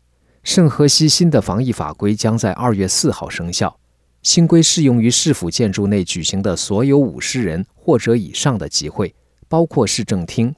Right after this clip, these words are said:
图书馆、S A P中心、表演艺术中心和公共剧院。受地产公司债务违约风险的影响，中国地产行业六大家族面临财富严重缩水的局面。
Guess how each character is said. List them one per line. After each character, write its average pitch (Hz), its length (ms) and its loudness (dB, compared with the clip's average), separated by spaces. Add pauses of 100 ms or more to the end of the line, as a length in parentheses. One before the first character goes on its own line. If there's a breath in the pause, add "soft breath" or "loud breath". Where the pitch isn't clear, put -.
图 - 180 -4
书 147 200 0
馆、 87 200 -6 (200)
S 135 260 -4
A 131 80 0
P 131 160 -2
中 127 220 0
心、 139 260 0 (220)
表 120 240 0
演 92 180 -4
艺 101 100 -2
术 87 200 -6
中 101 180 -2
心 117 300 0
和 92 300 -4
公 135 220 -2
共 117 200 -2
剧 87 160 -8
院。 82 200 -6 (1300)
受 160 240 2
地 165 160 4
产 - 180 0
公 113 160 -2
司 139 200 0
债 139 180 0
务 98 140 -2
违 92 100 0
约 117 180 2
风 139 180 0
险 90 160 -4
的 80 100 -8
影 80 180 -6
响， - 220 -4 (360)
中 170 160 0
国 147 160 2
地 156 140 0
产 101 180 -4
行 95 220 -6
业 113 140 0
六 135 180 0
大 80 160 -8
家 104 240 -4
族 87 320 -6 (100)
面 131 220 2
临 101 120 -2
财 101 260 -6
富 107 200 -4
严 85 240 -6
重 131 200 -2
缩 143 240 0
水 90 180 -6
的 - 100 -14
局 - 200 -14
面。 85 200 -6